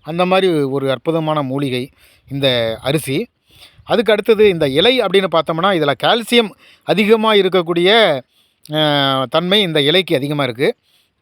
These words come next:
இந்த இலையை வந்து நாம ஒரு பத்து இலையை மென்னு, நல்லா கசக்கி மென்னு துப்பிட்டு,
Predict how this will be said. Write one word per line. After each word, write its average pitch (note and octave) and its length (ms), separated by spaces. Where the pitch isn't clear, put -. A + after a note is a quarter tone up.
இந்த E3 220
இலையை F#3+ 340
வந்து F3+ 260
நாம D#3 320
ஒரு C#3+ 180
பத்து D#3 320
இலையை F#3+ 200
மென்னு, E3+ 460
நல்லா F#3+ 360
கசக்கி F#3 440
மென்னு F3 260
துப்பிட்டு, E3 600